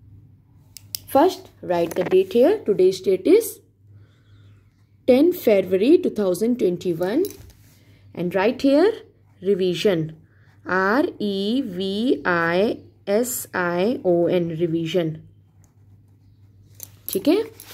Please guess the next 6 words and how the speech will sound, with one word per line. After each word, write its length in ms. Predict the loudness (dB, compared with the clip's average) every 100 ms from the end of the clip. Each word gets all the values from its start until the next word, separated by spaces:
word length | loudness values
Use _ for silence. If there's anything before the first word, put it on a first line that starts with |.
| -20 -10
And 180 | -6 0
write 280 | 0 0
the 80 | -2
topic, 560 | 0 0 2 2 2 -4 -20 _ _ _ _ _ _ _ -20 -20 _ -20 _ -20 _ _ _ _ _ _ -20 _ _ _ _ _ _ _ _ -20 -20 _ -20 _ _ _ _ _ _ _ _ -4
this 580 | 2 2 2 -4 -12 -18 _ _ _ _ _ _ _ _ _ _ _ _ _
and 540 | -2 0 0 -2 -6